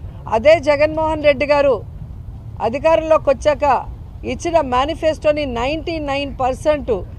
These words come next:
ఇప్పటికే పూర్తి చేసి అందరి చేత ఆశీర్వదింపబడుతున్నారనేది జగమెరిగిన సత్యం. మీరు ఏ వార్డులోకైనా, ఏ విలేజ్కి వెళ్ళినా కూడా అర్హుడైన వాడు, ఏ పార్టీ వాడైనా, ఏ కులం వాడైనా, ఏ మతం వాడైనా,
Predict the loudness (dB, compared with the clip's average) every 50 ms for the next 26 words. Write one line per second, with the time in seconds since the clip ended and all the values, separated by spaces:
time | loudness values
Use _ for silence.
0 | -10 -8 -8 -2 0 0 0 0 2 2 2 2 2 0 -6 -6 -4 -4 -4 -6
1 | -8 -6 -2 0 0 0 0 -4 -8 -8 -10 -14 -14 -14 -14 -14 -14 -14 -14 -12
2 | -6 -6 -4 -2 4 4 4 2 2 -2 0 0 0 2 2 2 2 0 -2 -6
3 | -10 -6 -4 -2 -2 -2 -2 -4 -2 -2 0 2 0 0 0 -2 -2 -2 -2 -2
4 | -2 -2 -2 -2 0 0 0 0 0 0 -2 -2 0 -2 -2 -2 -6 -10 -12 -12
5 | -12 -12 -12 -10 -4 -2 -2 0 0 0 0 0 -2 -2 -2 -2 -4 -2 -2 -4
6 | -2 0 -2 -2 -2 -4 -10 -12 -12 -12 -10 -8 -4 -2 -2 0 -2 -2 2 4
7 | 6 6 6 6 6 4 4 2 2 -2 -2 -2 0 -2 -2 0 0 -2 0 2
8 | 4 4 4 2 0 -4 2 4 4 2 2 0 -4 -4 -2 -2 -2 -2 -2 -4
9 | -4 -4 -4 -2 0 0 0 0 -2 -8 -14 -14 -16 -16 -14 -6 0 4 4 6
10 | 6 4 4 4 6 6 6 4 2 2 2 2 4 6 4 4 2 2 2 4
11 | 4 4 4 2 2 2 2 2 0 -2 -6 -2 2 2 2 2 2 0 -2 -2
12 | -4 -6 -6 -2 0 0 0 0 -2 -4 -2 -2 -2 -4 0 2 2 2 2 0
13 | -2 -2 -4 -2 0 0 0 0 0 -4 -4 -2 -4 -6 -4 0 0 0 2 2
14 | 0 -2 -2 -4 -6 -6